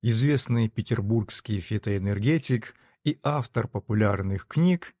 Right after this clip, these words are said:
Александр Владимирович Городецкий долгие годы изучал методы нетрадиционной медицины и секреты фитоцелительства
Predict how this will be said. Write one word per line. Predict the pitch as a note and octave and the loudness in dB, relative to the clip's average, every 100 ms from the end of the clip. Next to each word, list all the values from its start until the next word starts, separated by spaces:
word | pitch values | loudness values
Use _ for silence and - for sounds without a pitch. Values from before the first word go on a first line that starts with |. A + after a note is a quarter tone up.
| _ | _
Александр | G#2 G#2 - - A2 G2+ G2 | -2 -2 -2 2 2 2 0
Владимирович | F#2 G2 F#2+ G#2 F#2+ F2 F2 - | 0 0 0 0 0 -2 -6 -6
Городецкий | F2+ F2 F2+ C3 C#3 - B2 A#2 - _ _ _ | -6 -4 2 2 0 -2 -2 -2 -6 _ _ _
долгие | G#2 C3+ F#3+ C3 A#2 A2 | 0 2 4 4 4 4
годы | G2 C3 C#3+ A2 | 4 2 4 2
изучал | F#2 F#2 - G2+ | 2 -2 -2 0
методы | F#2 G#2 G2 F2+ | 2 2 2 -2
нетрадиционной | F2+ F#2+ F2 G2 F#2 F#2+ - G2 F#2+ F2+ | 0 -2 -2 -4 -4 -4 -2 0 0 0
медицины | F2 E2+ F2+ F2 D3 D#3 C#3+ C3 _ - _ - | -2 -2 -4 -4 -2 0 2 0 _ -20 _ -2
и | E3+ | -2
секреты | - A#2 - G#2+ A2+ - F#2 | 0 -2 0 2 2 2 -4
фитоцелительства | - F#2 F2+ - G2 C#3 D3 C3+ - - A#2 A#2 | -4 -4 -4 -2 0 0 0 -4 -4 0 2 4